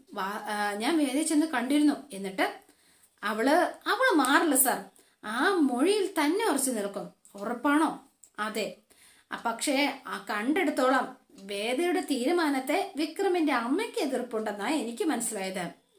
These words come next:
ഇനി അവരെല്ലാവരുടെ മനസ്സ് മാറ്റുമോ?" "മാ-, മ-, പറഞ്ഞാലും സാധ്യതയില്ല. അവസാനം അത്രയ്ക്ക് സ്ട്രോങ് ആയിട്ടാ സംസാരിച്ചത്." "ഓ, വിക്രത്തെ വെളിയിൽ വിട്ടുതരാൻ തയ്യാറല്ല എന്ന് തന്നെ അവൾ പറഞ്ഞു. അപ്പോ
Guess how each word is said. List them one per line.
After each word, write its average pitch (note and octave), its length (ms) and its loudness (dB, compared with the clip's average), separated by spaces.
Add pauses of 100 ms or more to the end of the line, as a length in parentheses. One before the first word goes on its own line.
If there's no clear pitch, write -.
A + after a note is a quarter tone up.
ഇനി G3+ 120 -10
അവരെല്ലാവരുടെ A#3 680 -2
മനസ്സ് A3 360 2
മാറ്റുമോ?" D4+ 640 0 (680)
"മാ-, G3 680 -4
മ-, E3+ 300 -8 (100)
പറഞ്ഞാലും F#3 580 -4
സാധ്യതയില്ല. D#4+ 960 2 (340)
അവസാനം D4 800 2
അത്രയ്ക്ക് G#4 440 -2
സ്ട്രോങ് D4 380 2
ആയിട്ടാ C4+ 220 2
സംസാരിച്ചത്." A3 800 -2 (380)
"ഓ, G3 300 -6 (500)
വിക്രത്തെ F#4 500 0
വെളിയിൽ D#4 440 4
വിട്ടുതരാൻ C#4 800 2
തയ്യാറല്ല C4 920 2
എന്ന് A3 360 -6
തന്നെ A3 360 -6
അവൾ F3 180 -4
പറഞ്ഞു. F3+ 640 -12
അപ്പോ G3 540 -2